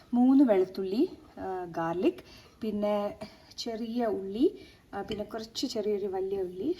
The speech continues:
ഷാലറ്റ് എന്നാണ് പറയുന്നത് ഈ ഉള്ളിക്ക്, ചെറിയ ഉള്ളി, പിന്നെ കറിവേപ്പില, പിന്നെ കുറച്ച് മല്ലിയില. ഓക്കെ, പിന്നെ ഇനി, ആ, മസാല എന്ന് പറയുമ്പം നമ്മുടെ വെളിച്ചെണ്ണ, പിന്നെ മഞ്ഞൾപ്പൊടി,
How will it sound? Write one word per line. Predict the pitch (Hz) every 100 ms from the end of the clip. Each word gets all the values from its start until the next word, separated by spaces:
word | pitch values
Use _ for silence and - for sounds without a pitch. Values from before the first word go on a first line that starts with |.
| -
ഷാലറ്റ് | 359 180 202
എന്നാണ് | - 185 185 185
പറയുന്നത് | 175 170 190 175
ഈ |
ഉള്ളിക്ക്, | 170 165 170 254 359 - - - - _
ചെറിയ | - 196 190
ഉള്ളി, | 180 269 -
പിന്നെ | 240 233 226
കറിവേപ്പില, | 214 196 202 196 180 247 427 - - _
പിന്നെ | 254 254 311 - - -
കുറച്ച് | 226 233 -
മല്ലിയില. | 277 190 175 180 160 - - - - _ _ _ - _ -
ഓക്കെ, | - 294 - - - -
പിന്നെ | 277 311
ഇനി, | 339 269 330 381 -
ആ, | 208 202 190
മസാല | 196 202 - 269 277
എന്ന് | 269
പറയുമ്പം | 233 240 285 320
നമ്മുടെ | 240 233 247 - -
വെളിച്ചെണ്ണ, | 220 190 - 170 175 381 - - - - _
പിന്നെ | 233 214 214
മഞ്ഞൾപ്പൊടി, | 185 185 208 - 170 226 415